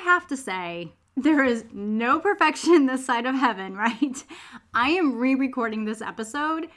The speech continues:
since there was a big mess up in the original episode that was supposed to go out December twenty-sixth.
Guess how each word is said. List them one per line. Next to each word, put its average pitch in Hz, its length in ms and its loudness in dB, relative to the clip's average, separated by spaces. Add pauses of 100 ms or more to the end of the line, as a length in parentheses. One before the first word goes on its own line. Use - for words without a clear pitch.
(140)
since 247 320 0
there 233 160 0
was 226 140 -2
a 214 100 -2
big 254 300 -4
mess 269 260 2
up 190 260 -2
in 226 140 -4
the 214 120 -2
original 208 360 -6
episode 190 460 -10
that - 120 -14
was 208 120 -10
supposed 370 720 0
to 440 80 -2
go 320 200 6
out 277 240 0
December 233 380 -4
twenty-sixth. 208 680 -10